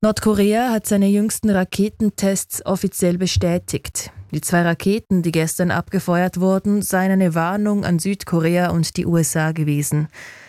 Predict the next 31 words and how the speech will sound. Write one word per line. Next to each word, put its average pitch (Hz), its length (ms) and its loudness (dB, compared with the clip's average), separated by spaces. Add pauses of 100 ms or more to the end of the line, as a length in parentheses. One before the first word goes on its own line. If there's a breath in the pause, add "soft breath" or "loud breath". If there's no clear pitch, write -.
(100)
Das 147 160 0
sagte 143 280 0
der 151 100 2
nordkoreanische 156 760 0
Machthaber 151 540 0
Kim 165 260 0
Jong-un 170 480 2
gemäß 165 460 0
der 160 100 0
staatlichen 160 560 0
Nachrichtenagentur 156 1040 0
des 156 160 0
Landes. 151 500 0 (580 loud breath)
Hintergrund 170 600 2
ist - 220 -4
eine 147 240 2
gemeinsame 156 720 2
Militärübung 165 1040 0
der 160 180 0
U 165 120 -2
S 151 180 0
A 160 160 2
und 160 180 0
Südkorea. 156 760 -2 (720 loud breath)
Die 190 80 4
Manöver 180 500 2
würden 180 320 0
gegen 175 240 0
eine 170 180 4
Friedensvereinbarung 165 1200 0
verstoßen, 170 800 0